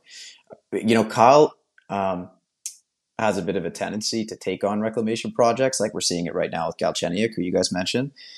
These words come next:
I think that they didn't see this as a reclamation project. I would guess that what they saw this as was a guy who, uh, just didn't have the opportunity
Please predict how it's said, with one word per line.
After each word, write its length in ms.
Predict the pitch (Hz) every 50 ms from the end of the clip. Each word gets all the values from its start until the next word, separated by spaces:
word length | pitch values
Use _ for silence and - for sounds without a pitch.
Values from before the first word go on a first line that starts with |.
| - - _ _ _ _ _ _ _ -
I 120 | 104 104
think 320 | - - - 127 127 127
that 340 | - 123 117 110 107 110 - - _ _ _ _ _ _ -
they 260 | 110 90 95 95 92
didn't 400 | - - 101 92 98 90 - -
see 220 | - - - 98 92
this 180 | 87 85 -
as 80 | 85 101
a 60 | 98
reclamation 600 | 90 90 90 - - 85 87 107 127 - - 139
project. 460 | - 151 139 135 127 135 151 151 147 - -
I 80 | 92
would 120 | 95 92 -
guess 180 | 98 98 95
that 100 | - 104
what 100 | 101 101
they 80 | - 90
saw 240 | - - 90 87 90
this 160 | 85 87 -
as 220 | 85 87 87 87
was 180 | 87 95 87 92
a 60 | 90
guy 320 | 80 90 85 85 85 85 82
who, 240 | - 87 90 87 85 _ - - - - - - -
uh, 160 | 82 85 85
just 220 | 82 - 90 - -
didn't 160 | 110 95 104
have 160 | 113 104 -
the 80 | 95 87
opportunity 800 | 92 90 - 87 - - 104 95 101 107 131 143 160 - _